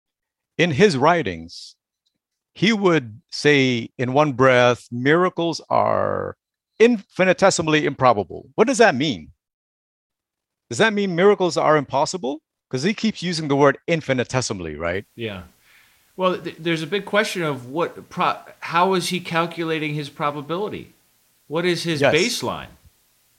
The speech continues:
Speaker 2: I, I wanna hear more about this calculation of the probability. What do you,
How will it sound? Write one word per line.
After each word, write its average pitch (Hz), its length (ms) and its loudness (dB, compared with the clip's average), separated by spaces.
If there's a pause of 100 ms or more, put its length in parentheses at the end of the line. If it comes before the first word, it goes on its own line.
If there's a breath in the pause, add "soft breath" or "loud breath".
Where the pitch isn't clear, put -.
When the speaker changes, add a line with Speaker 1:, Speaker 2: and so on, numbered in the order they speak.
(200)
Speaker 2:
I, - 140 0
I 190 140 0
wanna 247 240 0
hear 208 220 0
more 185 380 0
about 139 300 -2
this 139 300 -8 (120)
calculation 160 720 -2
of 117 120 -6
the 117 40 -12
probability. 135 640 -4
What 123 160 -8
do 196 60 -8
you, - 420 -14